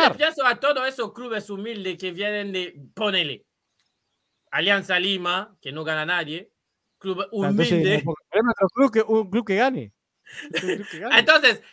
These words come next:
Speaker 2: imagínate que, ponele, llega a octavo, tiene que ir a jugárselo contra Flamengo. En la casa de
Speaker 1: ¿Sí?
Speaker 2: Flamengo. O sea,
Speaker 1: En Maracaná.
Speaker 2: si, si ellos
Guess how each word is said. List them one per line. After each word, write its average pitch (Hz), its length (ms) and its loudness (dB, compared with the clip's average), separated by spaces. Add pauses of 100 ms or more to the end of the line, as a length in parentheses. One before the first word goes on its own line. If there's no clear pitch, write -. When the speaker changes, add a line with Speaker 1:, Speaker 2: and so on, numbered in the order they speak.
Speaker 2:
imagínate 320 760 6
que, 277 200 2 (380)
ponele, 240 580 6 (300)
llega 233 360 2
a 202 180 -2
octavo, 202 720 2 (340)
tiene 262 280 0
que 233 140 0
ir 254 80 -2
a 226 100 4
jugárselo 220 920 -2
contra 202 600 0 (100)
Flamengo. 190 640 -2 (1400)
En 214 160 -2
la 208 180 4
casa 247 280 0
de 214 80 2
Speaker 1:
¿Sí? 359 80 6
Speaker 2:
Flamengo. 135 560 -2 (100)
O 143 120 -18
sea, 127 260 -14 (300)
Speaker 1:
En 113 100 -10
Maracaná. 123 320 -4
Speaker 2:
si, - 220 -8 (720)
si 254 340 -6
ellos 330 500 4